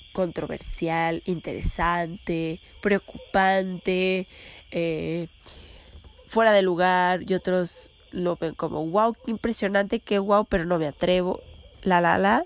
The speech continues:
<laughs> le quiero agregar como todos los títulos, subtítulos de suspenso para que vean de qué se trata, pero es que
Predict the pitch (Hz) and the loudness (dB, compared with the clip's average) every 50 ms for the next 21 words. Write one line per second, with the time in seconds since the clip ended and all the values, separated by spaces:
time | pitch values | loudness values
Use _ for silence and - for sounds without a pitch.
0 | - - - - - - - 202 202 - - 202 196 214 240 226 214 185 180 185 | 0 -2 -2 0 2 4 4 4 2 0 -2 -2 0 0 0 0 -2 -2 -2 -4
1 | 202 196 - - 220 226 208 196 190 - 202 202 202 208 208 196 185 - _ - | -4 -6 -4 -4 0 0 0 0 4 6 6 8 8 6 4 2 0 -4 _ -2
2 | - 202 185 - - 104 208 208 202 202 208 - - 214 - - - - 196 180 | 0 0 0 0 -2 0 0 0 0 -2 -2 -2 -4 -4 -4 -4 -4 -4 -2 -2
3 | - 202 202 208 202 202 190 175 185 180 170 170 - - 180 170 - - - 180 | 0 0 2 2 2 2 2 0 0 0 0 -2 -2 -4 -4 -4 -4 -2 -2 -2
4 | 175 170 - 185 - - 170 165 - - 190 196 160 170 170 180 - - 185 - | -2 -2 -4 -6 -4 -4 -4 -4 -6 -8 -10 -8 -8 -6 -6 -8 -6 -8 -8 -8
5 | - 202 - - 165 160 - - - - - 165 170 170 - - - 202 196 185 | -8 -8 -4 -2 -2 -2 -2 -4 -6 -6 -4 -4 -4 -6 -8 -4 -2 -2 -2 -2